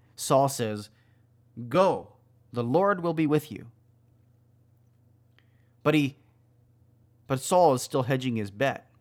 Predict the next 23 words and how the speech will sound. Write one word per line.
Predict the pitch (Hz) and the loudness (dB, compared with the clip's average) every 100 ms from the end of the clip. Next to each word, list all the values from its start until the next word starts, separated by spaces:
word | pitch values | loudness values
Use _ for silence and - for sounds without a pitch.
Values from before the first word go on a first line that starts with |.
| _ _ _ _ _ _ _ _ _ - | _ _ _ _ _ _ _ _ _ -10
a | 120 | -6
little | 120 110 | -4 -4
bit, | 101 | -6
because | 98 123 135 120 - _ _ _ _ | -8 -4 -4 -4 -10 _ _ _ _
he | - 185 196 175 170 _ _ _ _ _ _ _ _ _ _ _ _ | -8 -4 -4 -6 -10 _ _ _ _ _ _ _ _ _ _ _ _
then | 123 160 147 | -4 -2 -2
clothes | - 160 202 196 147 - | 0 2 4 0 -4 -4
David | 123 113 110 107 - _ _ _ _ _ _ _ _ _ _ _ _ _ _ 127 | -2 0 -4 -8 -16 _ _ _ _ _ _ _ _ _ _ _ _ _ _ -4
with | 143 | -2
his | 143 160 | -2 0
own | 175 190 | 0 0
tunic, | 170 165 117 131 - _ _ _ _ _ - | -2 -2 -2 -4 -12 _ _ _ _ _ -4
and | 151 | -2
he | 143 | -2
puts | - 196 - - | -4 -8 -8 -6
on | 147 | -4
a | 131 | -4
bronze | 117 151 180 180 | 2 2 2 -4
helmet | 151 123 120 - _ _ _ _ _ _ _ _ _ _ _ _ _ _ _ - | -6 -6 -8 -12 _ _ _ _ _ _ _ _ _ _ _ _ _ _ _ -8
and | 139 139 | -6 -2
arming | 156 175 165 131 | 0 0 -2 -2
him | 131 127 | -2 0
with | 123 123 - | 0 -2 -6